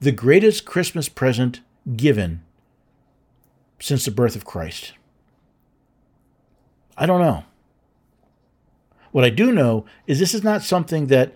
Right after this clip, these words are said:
a few of us can do alone. We don't need a huge number, but we do need people to help. We do need people to, to join in, to study, to learn,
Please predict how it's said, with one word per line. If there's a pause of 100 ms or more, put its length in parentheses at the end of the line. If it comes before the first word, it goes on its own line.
(220)
a
few
of
us
can
do
alone. (1120)
We
don't
need (140)
a
huge
number, (800)
but
we
do
need
people
to
help. (1200)
We
do
need
people (840)
to, (120)
to
join
in, (260)
to
study,
to
learn,